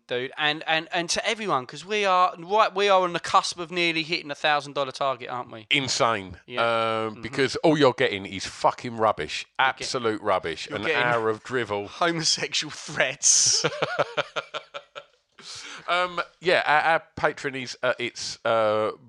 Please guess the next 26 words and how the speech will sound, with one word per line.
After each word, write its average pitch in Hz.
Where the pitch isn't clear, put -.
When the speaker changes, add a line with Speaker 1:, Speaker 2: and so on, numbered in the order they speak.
Speaker 2:
biggest 165
it's 107
ever 120
been. 147
Speaker 1:
Yeah. 175
Speaker 2:
So 131
thank 147
you 123
so 147
much 120
for 135
all 127
of 117
you 117
that -
Speaker 1:
Yeah. -
Speaker 2:
have 107
gone 123
over 110
there 113
and, 107
and 113
subscribed 127
as 117
little 135
as 131